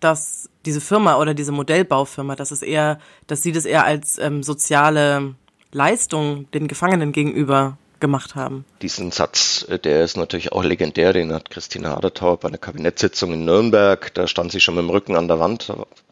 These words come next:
Speaker 2: war sie auch nicht mehr Sozialministerin, sondern Staatskanzleichefin.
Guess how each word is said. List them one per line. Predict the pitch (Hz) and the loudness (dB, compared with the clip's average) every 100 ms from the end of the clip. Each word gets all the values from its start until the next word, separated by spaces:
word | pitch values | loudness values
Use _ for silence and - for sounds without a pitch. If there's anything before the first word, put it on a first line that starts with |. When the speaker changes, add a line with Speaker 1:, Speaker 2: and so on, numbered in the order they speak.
| - | -20
Speaker 2:
war | 143 123 | -14 -8
sie | - | -6
auch | - | -6
nicht | 90 90 | -8 -6
mehr | |
Sozialministerin, | - - 87 107 123 104 - - 90 | -6 -2 2 4 4 2 0 -4 -6
sondern | 92 85 87 | -6 -8 -8
Staatskanzleichefin. | - - - - 101 - 92 92 92 95 87 | -6 -4 -4 -4 -8 -2 0 2 0 -2 -8